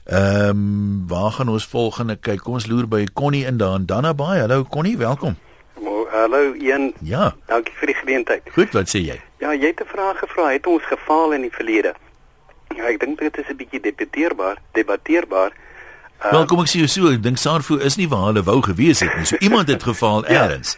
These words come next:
Speaker 2: Nee, daar is 'n probleem. Kyk, ek dink geleenthede vir swartes is nooit gegee nie en dit moet geskep word. Infrastruktuur, gimnasiums, afrigting en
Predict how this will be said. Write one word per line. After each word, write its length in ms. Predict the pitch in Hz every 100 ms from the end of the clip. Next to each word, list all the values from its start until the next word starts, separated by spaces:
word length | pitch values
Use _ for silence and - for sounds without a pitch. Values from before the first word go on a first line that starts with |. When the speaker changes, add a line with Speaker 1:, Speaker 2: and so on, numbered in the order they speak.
| - -
Speaker 2:
Nee, 180 | 226
daar 220 | 214 208 208
is 100 | -
'n 80 |
probleem. 460 | - 175 156 127 90 - - -
Kyk, 200 | 208 190
ek 180 | 170
dink 200 | 175 196
geleenthede 580 | - 160 147 170 190 185
vir 120 | 156 -
swartes 400 | 160 143 - 151
is 140 | - 156
nooit 220 | 110 107
gegee 320 | - 104 - 92
nie 180 | 131 - - -
en 120 | - 104
dit 140 | 98
moet 140 | 104
geskep 440 | - - - 117 -
word. 220 | 101 - - - - - - -
Infrastruktuur, 880 | 120 - 117 - 117 107 127 117
gimnasiums, 800 | - 95 90 90 107 - 107 -
afrigting 560 | 110 104 - 101 110 -
en 120 | 120